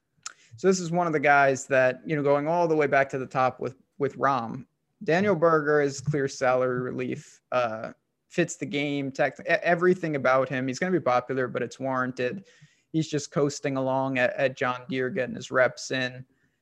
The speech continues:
The harder part for me is at the beginning. Fitzy and Ca-, Cam Smith, who I never play, I think it's kind of an interesting bounce back 'cause the form has regressed.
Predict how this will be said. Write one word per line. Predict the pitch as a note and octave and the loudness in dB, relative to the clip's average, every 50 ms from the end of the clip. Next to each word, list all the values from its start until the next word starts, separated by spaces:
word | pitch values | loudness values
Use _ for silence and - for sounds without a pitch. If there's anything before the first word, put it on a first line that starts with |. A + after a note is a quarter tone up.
| _ _ _ _ _ _ | _ _ _ _ _ _
The | - F3+ F3+ | 2 4 6
harder | G3 A3+ A3+ A3 | 6 6 6 6
part | G3 G3+ G3+ F#3+ - - | 6 6 4 4 4 2
for | - E3 | -2 -2
me | D#3+ D#3 D#3 | -2 0 0
is | D#3 D3 C3 | 0 0 0
at | C#3 C3+ | -4 -6
the | C3+ | -6
beginning. | C3 B2+ B2+ G2 A#2+ C3 B2+ B2 B2 B2 B2+ C3 C3 _ _ _ _ _ _ _ _ | -6 -6 -4 -4 -2 -2 -2 -2 -2 -4 -4 -8 -12 _ _ _ _ _ _ _ _
Fitzy | - F#3 F#3 F3+ - - - F3+ F3+ E3+ C#3+ | 0 0 0 0 -2 -6 -4 -2 -2 0 0
and | C3 B2+ | -2 -2
Ca-, | - - C#3 C#3 - - - | -4 -2 -2 -2 -4 -6 -8
Cam | - - E3+ F3+ F#3+ F#3 | -4 -2 -2 0 0 -2
Smith, | F#3+ - - - D3+ D3 D#3 D#3+ D#3 | -2 -4 -6 -6 -2 -2 -2 -2 -2
who | - C#3 C3+ | -4 -4 -4
I | B2+ | -2
never | B2+ C3 C3+ C#3 C#3 C3+ C#3+ D3 C#3+ | -2 -2 -2 -2 -2 -2 -2 -4 -6
play, | - - C#3 C#3 C#3 C#3+ | -2 0 2 2 2 4
I | C3+ B2+ | 2 0
think | B2+ - C3 C3+ B2+ - _ _ _ _ _ - | 0 -4 -8 -8 -8 -10 _ _ _ _ _ -18
it's | - - | -12 -6
kind | - C#3+ C#3 D3 D3+ D3+ | -4 -2 0 0 0 -2
of | C#3+ | -4
an | C#3+ D3 | -6 -6
interesting | D3 C#3+ - D3 - - C#3+ C3 A#2+ | -6 -8 -10 -12 -10 -10 -8 -4 -2
bounce | B2 C3 C#3+ C#3+ C#3+ - | -2 0 -2 -2 -4 -4
back | - D3 C#3 C#3 C#3+ C#3 - - | -2 0 2 2 2 0 -2 -6
'cause | C#3 C3 | -8 -8
the | - C3+ | -10 -14
form | - - - C#3+ C#3+ D3 | -14 -8 -6 -4 -4 -4
has | D3 C#3 C#3 | -4 -6 -6
regressed. | D3 C#3 C3+ C#3+ C#3 C3+ C3 C3 C3 - - - _ | -8 -8 -4 0 2 2 2 0 -2 -6 -12 -16 _